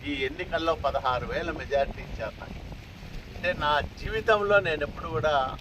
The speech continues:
మర్చిపోలేను రాయదుర్గం పట్టణాన్ని. కాబట్టి మీ అవసరాలు తీర్చడం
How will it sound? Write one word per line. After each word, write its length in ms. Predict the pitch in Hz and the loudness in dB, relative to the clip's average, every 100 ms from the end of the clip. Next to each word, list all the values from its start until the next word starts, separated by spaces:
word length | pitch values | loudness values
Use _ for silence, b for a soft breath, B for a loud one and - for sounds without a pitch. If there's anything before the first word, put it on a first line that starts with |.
| - | -4
మర్చిపోలేను 680 | 127 - - 190 180 139 110 | -4 -4 0 4 4 2 0
రాయదుర్గం 480 | 110 117 123 120 110 | 0 0 -2 -8 -8
పట్టణాన్ని. 520 | 107 - 101 87 107 - - - - - - | -8 -10 -12 -10 -10 -10 -14 -16 -16 -8 0
కాబట్టి 400 | 127 151 - 147 | 4 4 4 -6
మీ 280 | - 147 147 | -2 2 4
అవసరాలు 600 | 120 147 185 180 180 170 | 4 4 8 8 8 6
తీర్చడం 500 | 147 143 - 135 | -4 -8 -4 -2